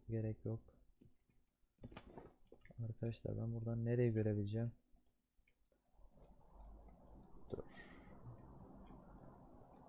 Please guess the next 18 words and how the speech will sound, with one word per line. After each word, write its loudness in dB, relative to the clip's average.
Hassasiyeti 4
çok 4
mu 6
arkadaşlar 6
bunun? 0
Bir 8
de 12
arkadaşlar 8
adam 6
mı 2
var? 0
Yok. 6
Bende 10
ses 8
kayması 8
var 12
arkadaşlar. 8
Onu 4